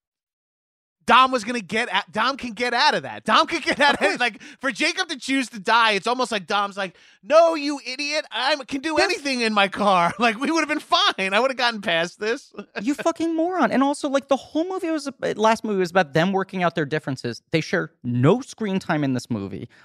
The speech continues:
Speaker 2: until the final car chase where they're talking to each other out moving windows, right?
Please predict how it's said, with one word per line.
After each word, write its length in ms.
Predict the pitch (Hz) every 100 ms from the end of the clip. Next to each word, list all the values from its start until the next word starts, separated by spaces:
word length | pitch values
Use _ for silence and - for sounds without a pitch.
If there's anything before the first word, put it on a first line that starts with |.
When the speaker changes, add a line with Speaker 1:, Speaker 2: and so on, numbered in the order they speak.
| _
Speaker 2:
until 600 | 175 180 - 233 220 175 -
the 80 |
final 240 | 160 190 214
car 220 | - 196
chase 300 | 180 180 -
where 80 | 160
they're 100 | 156
talking 400 | - 165 - 202
to 140 | - 165
each 160 | -
other 240 | 156 147 -
out 260 | 147 175 -
moving 580 | 156 147 233 247 254 214
windows, 540 | 185 175 131 120 - -
right? 320 | 190 214